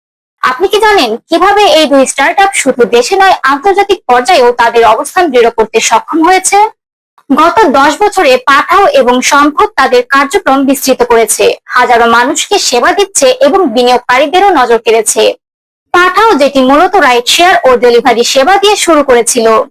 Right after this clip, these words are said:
এখন খাদ্য সরবরাহ, ই-কমার্স, লজিস্টিক্স এবং ফিনটেক সহ একাধিক সেবা দিচ্ছে। পাঠাও অ্যাপের মাধ্যমে এক কোটি মানুষ যাতায়াত এবং আয়ের সুযোগ পাচ্ছে। পাঠাও গত বছর প্রি সিরিজ বি রাউন্ডে এক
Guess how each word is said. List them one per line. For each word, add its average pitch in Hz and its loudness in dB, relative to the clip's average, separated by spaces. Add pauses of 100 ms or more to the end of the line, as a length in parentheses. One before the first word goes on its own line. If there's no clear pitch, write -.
(360)
এখন 285 0
খাদ্য 262 -2
সরবরাহ, 392 2
ই-কমার্স, 294 0
লজিস্টিক্স 247 0 (160)
এবং 359 2
ফিনটেক 269 -2
সহ 311 0 (120)
একাধিক 415 -2
সেবা 262 0
দিচ্ছে। 220 -2 (360)
পাঠাও 262 0
অ্যাপের 247 0
মাধ্যমে 254 0 (160)
এক 311 -2 (120)
কোটি 440 0
মানুষ 320 2
যাতায়াত 277 0
এবং 311 0 (100)
আয়ের 302 0
সুযোগ 233 -2
পাচ্ছে। 233 -4 (500)
পাঠাও 370 0
গত 269 0
বছর 403 0
প্রি 277 -2
সিরিজ 277 0
বি 262 2
রাউন্ডে 302 2
এক 339 -2